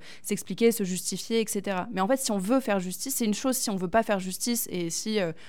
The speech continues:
juste on veut pas intervenir, c'est une chose. Mais si on veut faire justice, moi, je pense qu'on a une responsabilité d'aller au fond des choses, de prendre connaissance des faits, et cetera, et d'avoir une position qui nous est propre et qui est pas juste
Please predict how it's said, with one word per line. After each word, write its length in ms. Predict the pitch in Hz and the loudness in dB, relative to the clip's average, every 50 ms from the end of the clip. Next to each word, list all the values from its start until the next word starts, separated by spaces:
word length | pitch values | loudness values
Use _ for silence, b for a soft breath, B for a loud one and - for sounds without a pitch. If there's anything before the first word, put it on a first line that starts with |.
| B B - | B B -4
juste 160 | 214 202 - | -2 -2 0
on 80 | 214 190 | 0 0
veut 120 | 180 185 | 0 0
pas 100 | - 190 | 2 2
intervenir, 460 | 185 185 196 185 180 190 208 226 220 | 2 2 2 0 2 2 2 2 0
c'est 100 | - 202 | 0 -4
une 60 | 190 | -2
chose. 180 | 190 - 262 214 | 0 2 2 2
Mais 80 | 202 185 | 2 2
si 160 | - - 233 | 0 0 0
on 60 | 214 | 2
veut 160 | 196 202 220 | 2 2 0
faire 180 | 233 - 226 202 | 2 2 0 0
justice, 460 | 180 185 - - - 254 262 - - | 0 -2 -6 -6 -4 -4 -4 -2 0
moi, 120 | 202 220 | 0 2
je 120 | 240 196 185 | 2 0 -2
pense 260 | 170 - 226 254 - | -2 -2 -4 -4 -4
qu'on 140 | - 190 180 | -4 -4 -4
a 60 | 175 | -2
une 100 | 175 180 | -4 -2
responsabilité 720 | 170 214 220 - - 240 226 - 202 196 196 196 - 240 | 0 0 -2 -2 -4 -6 -4 -4 -4 -4 -4 -4 -4 -4
d'aller 240 | 208 190 175 170 180 | -2 -2 -2 0 -2
au 60 | 170 | -2
fond 240 | 165 - - 226 220 | -2 -4 -6 -2 0
des 100 | 214 196 | 0 0
choses, 380 | 185 - - 220 254 269 254 254 B B B B B | 0 2 2 2 4 2 0 -4 B B B B B
de 80 | - 196 | -2 -2
prendre 320 | 175 - - 233 233 233 | -2 0 0 0 0 2
connaissance 540 | - - 233 220 214 202 - 233 240 233 202 | 4 4 4 4 4 2 2 2 2 2 2
des 160 | 175 185 185 | 2 0 0
faits, 240 | - - 226 220 208 | 0 2 2 2 2
et 20 | 190 | 0
cetera, 360 | - 185 - 196 208 277 277 | -2 -2 -2 2 4 4 4
et 60 | 208 | 6
d'avoir 260 | 190 175 175 185 185 180 | 4 4 4 4 2 2
une 100 | 180 - | 0 -2
position 380 | - 180 180 180 - 269 262 | -2 -4 -4 -2 0 0 0
qui 120 | 254 - 196 | 0 0 0
nous 160 | 180 165 190 | 0 2 2
est 60 | 180 | 0
propre 380 | - - - 247 247 - - - | 2 2 0 0 0 -2 -8 -10
et 80 | - 180 | -10 -8
qui 120 | - - | -6 -2
est 20 | 170 | 2
pas 140 | - 214 208 | 4 4 4
juste 260 | 196 233 247 - | 4 0 -2 -4